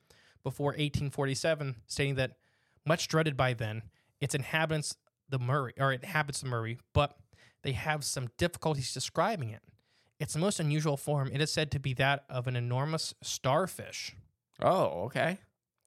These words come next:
Speaker 1: The Caecilium, the Caecilium bunyip is an outlined image of the bunyip carved by Aboriginal people on the banks of the Fiery Creek i-, near Alta Victoria.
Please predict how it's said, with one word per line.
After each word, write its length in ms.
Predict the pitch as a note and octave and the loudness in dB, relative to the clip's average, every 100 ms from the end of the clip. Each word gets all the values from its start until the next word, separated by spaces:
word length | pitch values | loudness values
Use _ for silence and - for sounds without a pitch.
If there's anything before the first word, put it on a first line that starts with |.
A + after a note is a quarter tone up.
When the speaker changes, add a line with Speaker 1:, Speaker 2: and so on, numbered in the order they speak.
| _ | _
Speaker 1:
The 80 | - | -2
Caecilium, 840 | B2+ - A#2+ E3+ G#3+ G#3+ B2 A2 A#2 - | -2 -2 -2 0 0 0 0 -2 -6 -4
the 100 | C3 | -4
Caecilium 840 | - B2+ C#3 D3 F3 F#3 G#3+ B3 - - - - | -2 -2 2 4 4 4 0 -4 -14 -20 -18 0
bunyip 440 | D#3+ E3 G3 - - _ _ - | 2 4 2 -2 -18 _ _ -4
is 100 | C3 | 0
an 100 | C#3 | 4
outlined 340 | D#3 D3+ D3 | 4 4 2
image 240 | C#3 D3 C#3 | 2 0 0
of 60 | |
the 60 | C3 | 0
bunyip 380 | C3+ C3+ C3+ - | 0 0 -2 -4
carved 320 | - D3+ C#3+ | 2 2 2
by 120 | C#3 | 2
Aboriginal 360 | C3+ C3 B2+ B2+ | 2 0 -2 -2
people 380 | - C#3 C3+ | -2 0 2
on 180 | C3 B2 | 2 0
the 40 | A#2+ | 0
banks 280 | C3 C3 | 0 0
of 160 | - B2 | -2 -4
the 80 | A#2 | -4
Fiery 500 | - D#3+ G#3 D#3 A#2 | 0 4 4 4 -2
Creek 380 | - G#2+ - - _ _ _ _ - | -6 -14 -16 -20 _ _ _ _ -6
i-, 100 | G2+ | -2
near 280 | C3+ C#3 B2+ - | 2 2 2 2
Alta 340 | D#3 E3+ E3+ | 2 2 0
Victoria. 640 | C3+ B2 - - - - | 0 -2 -2 -2 -2 -6